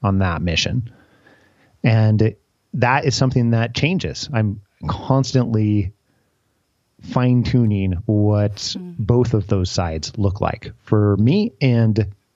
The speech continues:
Speaker 1: the impact that I want to, want to make. And that is, I, I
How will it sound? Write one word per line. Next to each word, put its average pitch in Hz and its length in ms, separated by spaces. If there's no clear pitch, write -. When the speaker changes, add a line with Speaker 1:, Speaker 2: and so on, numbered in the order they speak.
Speaker 1:
the 110 200
impact 98 360
that 98 120
I 95 60
want 87 220
to, 87 340
want 98 220
to - 60
make. - 340
And 98 440
that 110 380
is, 104 380
I, 120 120
I - 160